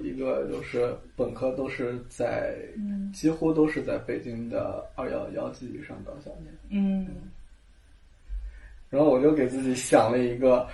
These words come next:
Speaker 1: 就是取平均值的一个，就是
Speaker 2: 嗯。
Speaker 1: 比如说生于河北石家庄，<laughs> 然后
Speaker 2: 嗯。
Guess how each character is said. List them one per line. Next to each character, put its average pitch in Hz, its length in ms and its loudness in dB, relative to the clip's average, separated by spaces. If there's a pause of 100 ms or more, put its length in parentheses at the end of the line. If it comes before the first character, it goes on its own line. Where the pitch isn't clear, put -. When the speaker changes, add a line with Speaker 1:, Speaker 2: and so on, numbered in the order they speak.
(160)
Speaker 1:
就 131 120 0
是 131 260 0
取 123 300 0
平 123 300 -2
均 151 220 8
值 117 240 4
的 117 140 6
一 110 180 2
个， 113 240 0 (240)
就 135 120 2
是 127 160 6
Speaker 2:
嗯。 196 160 -4 (540)
Speaker 1:
比 120 60 -4
如 120 140 2
说 127 200 -2 (280)
生 165 420 2
于 123 160 2
河 - 340 0
北 127 280 4
石 - 260 -2
家 123 180 8
庄， 123 240 6 (680)
<laughs> 320 800 10
然 294 140 12
后 175 260 12 (240)
Speaker 2:
嗯。 220 320 2